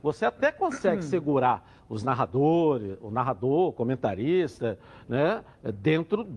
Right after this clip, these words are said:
Speaker 1: de um estúdio pra fazer o que nós chamamos no meio esportivo de geladão. Isso já tá sendo feito isso já há bastante tempo.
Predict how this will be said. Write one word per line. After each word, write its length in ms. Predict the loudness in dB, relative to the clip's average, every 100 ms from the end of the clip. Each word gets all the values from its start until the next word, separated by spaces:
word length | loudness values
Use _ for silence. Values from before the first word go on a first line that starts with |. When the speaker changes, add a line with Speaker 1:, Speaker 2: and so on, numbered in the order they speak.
| -10
Speaker 1:
de 140 | -2 0
um 80 |
estúdio 460 | 0 -2 -2 -2 -2
pra 120 | -4
fazer 320 | -2 -2 0 0
o 180 | 0
que 100 | -2
nós 140 | -4 -2
chamamos 480 | -2 0 0 -2 -4
no 100 | -2
meio 300 | -2 -2 -4
esportivo 520 | -6 -8 -6 -8 -8
de 200 | -6 -4
geladão. 520 | 0 -2 2 0 0 -6 -18
Isso 320 | -6 -6 -6 -4
já 140 | -2
tá 160 | -2 -4 -6
sendo 300 | -4 -2 -2
feito 320 | -2 -2 -2
isso 120 | -10 -2
já 100 | -2
há 20 |
bastante 420 | -2 -4 -6 -4
tempo. 240 | -4 -4